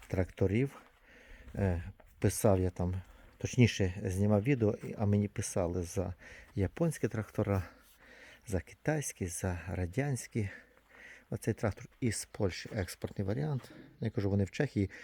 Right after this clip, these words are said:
Хтось там сміявся, це їх, е, ну, е, тільки в Радянському Союзі робили. Ну, почитайте, що в Мексиці вони по-іншому, звичайно, називалися. Я вже був не Владимирець. При-,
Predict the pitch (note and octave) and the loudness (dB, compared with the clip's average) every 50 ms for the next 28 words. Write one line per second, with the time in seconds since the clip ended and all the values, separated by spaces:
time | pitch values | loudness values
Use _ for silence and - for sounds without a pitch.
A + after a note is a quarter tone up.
0 | - - - - A#2+ - B2 G#2+ - - B2 A#2 C#3+ D#3 D3+ C3+ - - G2+ - | -20 -6 0 2 6 8 8 8 8 8 8 10 10 10 8 8 4 0 0 4
1 | - A2 G#2+ G#2 G#2 A2 G2+ - - A#2+ G#2+ G2+ A2 G#2 G2 F#2 F2+ - - - | 6 6 6 6 4 2 0 0 0 0 2 4 4 4 4 2 0 -2 -10 -20
2 | - - - - - - - _ - G#2 G2 F#2 F#2 - - - A2 - - G#2+ | -20 -20 -20 -20 -20 -20 -16 _ -4 0 0 0 0 0 0 -2 -2 0 2 4
3 | G#2 G2 F#2 G2 G2 A2 G2+ - - A#2 G#2 - - C#3+ B2+ A#2 B2 - G#2+ G2+ | 4 4 4 6 4 4 4 4 4 2 2 2 2 0 2 2 2 2 2 4
4 | G#2+ G2 F#2 G2+ F#2 - - - - G3 F#3 F3 - A#2+ - - - - C#3+ C3+ | 4 4 4 2 -2 -4 -8 -10 -4 -2 -2 0 -2 -4 -4 -4 0 4 6 6
5 | - - G2+ - - - G2+ - - - - - - - - - - - - A2 | 6 4 2 2 2 2 0 0 0 -8 -20 -20 -18 -20 -20 -20 -10 -2 4 8
6 | G#2+ B2+ C3+ - - - G#2+ - - A2 F#2+ G2+ G#2+ G#2 - A#2+ A#2+ G#2 - G2 | 8 8 8 6 2 -2 0 2 2 4 6 6 6 8 8 8 8 8 6 6
7 | G2+ F#2+ F#2+ - G#2 F#2+ F#2+ F#2 F#2+ G#2+ C3 B2+ - - G2+ F2+ F#2+ F#2+ F2+ F#2+ | 6 6 6 6 6 6 6 4 4 2 2 2 2 2 2 2 2 2 2 4
8 | F#2+ G2+ G2+ F#2+ F#2 G2 G2 - C3+ C3+ B2+ B2 G#2+ G#2+ G2 A2+ - - - - | 4 6 6 8 8 6 6 6 6 6 6 6 4 4 2 2 0 -6 -14 -14
9 | - - - - - - - - _ _ - - - - - - A2+ G#2+ | -14 -18 -20 -20 -20 -20 -20 -20 _ _ -20 -20 -14 -4 2 4 4 4